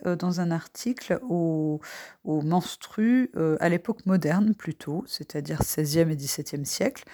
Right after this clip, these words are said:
mais, euh, sa réflexion est évidemment applicable au Moyen Âge. En effet, elle dit ceci : « On remarquera aussi que l'insistance de la doctrine catholique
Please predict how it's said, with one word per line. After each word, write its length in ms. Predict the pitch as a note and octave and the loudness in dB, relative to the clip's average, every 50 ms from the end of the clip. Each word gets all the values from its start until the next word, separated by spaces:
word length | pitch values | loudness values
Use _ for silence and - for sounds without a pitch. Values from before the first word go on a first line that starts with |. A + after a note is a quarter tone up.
| - - - - - _ - | -18 -18 -18 -18 -16 _ 0
mais, 260 | E3 F3 G3+ A3 - - | 2 4 4 4 4 2
euh, 140 | - D#3+ D#3 | -2 -2 -2
sa 160 | - - D#3 | -2 -2 -2
réflexion 680 | D#3+ E3+ D3 - - D3 - - - - G#3 G#3+ G#3 F3+ | -2 -4 -4 -4 -6 -6 -6 -6 -4 0 0 2 2 2
est 80 | D#3+ | 0
évidemment 440 | D3+ C#3 D3 C#3+ D3+ D3+ E3 F#3+ G3+ | -2 -2 -4 -4 -2 0 2 2 2
applicable 500 | F3+ D#3 - - D#3 - - G3+ F#3 E3+ | 0 -2 -4 -8 -6 -2 -2 -2 0 0
au 40 | D#3 | -2
Moyen 340 | D3+ D#3+ E3 D#3 D3+ D3 D3+ | 0 0 0 0 -2 -2 -4
Âge. 280 | C#3+ - D3+ - - _ - - - - - - - - - | -6 -8 -12 -14 -18 _ -20 -20 -20 -20 -18 -20 -20 -8 -2
En 160 | - F#3 F3+ | 2 4 4
effet, 580 | F3+ F3+ E3+ - - - A3+ A#3 C4+ D4+ - E4+ | 4 4 2 0 -2 0 2 4 4 4 2 2
elle 180 | - F3+ F#3 F3 | 2 2 2 2
dit 140 | F3 A3 A3 | 2 0 0
ceci : « 600 | - - E3+ D#3+ - - - E3 F3+ B3 - - _ _ _ _ _ _ _ _ _ - - - - - - - _ - | -2 -2 -4 -2 -2 -2 0 2 2 2 2 0 _ _ _ _ _ _ _ _ _ -18 -18 -18 -18 -20 -20 -14 _ -2
On 80 | G3+ | 2
remarquera 680 | G3+ G3+ B3+ C#4 E4 D4+ - - - A#3+ A3 G3+ G3+ F#3+ | 4 6 6 6 6 4 0 0 0 2 4 6 6 6
aussi 420 | G3+ G#3+ - - - - E3 D3 | 6 4 2 2 0 -2 -2 -4
que 140 | - - E3+ | -4 -2 2
l'insistance 760 | E3 G3+ A#3+ A#3+ - - A3+ - - - - A#3+ A#3+ A#3+ - - | 4 6 6 6 4 0 -2 -2 -2 0 2 4 4 4 2 0
de 80 | F3+ | 0
la 120 | D#3+ D#3+ D#3 | 0 0 2
doctrine 460 | D#3+ G3 F#3+ - - - A3 G3+ F3+ | 0 -2 -4 -4 -2 0 2 2 2
catholique 720 | - - G#3 G3+ G3+ - F#3 D#3+ D3 C#3 - - - - | 0 0 -2 -2 -2 -2 -4 -4 -4 -6 -8 -12 -16 -18